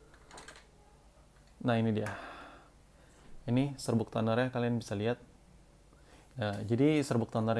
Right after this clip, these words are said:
ini nggak lengket di O-, O P C drumnya, dia lebih lengket ke kertas. Nah, nanti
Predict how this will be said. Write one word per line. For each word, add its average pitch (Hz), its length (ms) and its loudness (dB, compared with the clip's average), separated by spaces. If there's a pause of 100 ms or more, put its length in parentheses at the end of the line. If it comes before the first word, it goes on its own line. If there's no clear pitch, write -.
ini 143 240 4
nggak 131 400 4
lengket 113 480 0
di 110 480 4 (760)
O-, 120 320 2
O 120 80 4
P 123 80 2
C 113 160 0
drumnya, 107 400 2
dia 123 180 6 (120)
lebih 107 240 4
lengket 107 260 0
ke 110 160 -2
kertas. 127 640 -2
Nah, 104 160 0
nanti 104 380 2